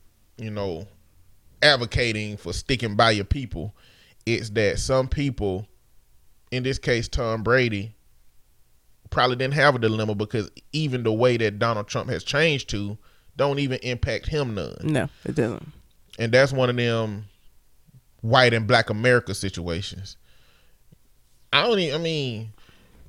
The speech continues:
Speaker 1: even the white people that Donald Trump the impacting that ain't, or, or who advocate against Donald Trump,
Speaker 2: Mm-hmm.
Speaker 1: it still really ain't impacting them real bad.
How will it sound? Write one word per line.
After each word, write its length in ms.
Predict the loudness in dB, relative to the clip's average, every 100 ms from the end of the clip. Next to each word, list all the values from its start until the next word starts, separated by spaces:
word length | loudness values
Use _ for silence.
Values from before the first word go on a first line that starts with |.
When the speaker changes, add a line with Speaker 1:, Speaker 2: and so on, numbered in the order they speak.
| -4
Speaker 1:
even 240 | -2 2 4
the 80 |
white 240 | 6 6 4
people 200 | 0 2
that 180 | 2 4
Donald 260 | 2 2
Trump 280 | -2 -4 -2
the 80 | -6 -4
impacting 640 | -4 -2 0 0 0 -8 -10 -18 _ _ _
that 180 | -4 -2 -2
ain't, 240 | -4 -6 _ -20 -20 _ _ _
or, 140 | 2 6
or 120 | 6
who 260 | 4 0 -4 _ 2
advocate 420 | 2 4 4 4
against 300 | 2 0 2
Donald 260 | 2 2
Trump, 260 | 0 -2 -2 -6 -2
Speaker 2:
Mm-hmm. 200 | 0 2
Speaker 1:
it 60 | 0
still 360 | -2 0 0 2
really 300 | 0 2 0
ain't 160 | 0
impacting 520 | -2 -2 -2 -4 -8 -6
them 260 | -4 -4
real 180 | -2 -2
bad. 420 | 2 2 2 0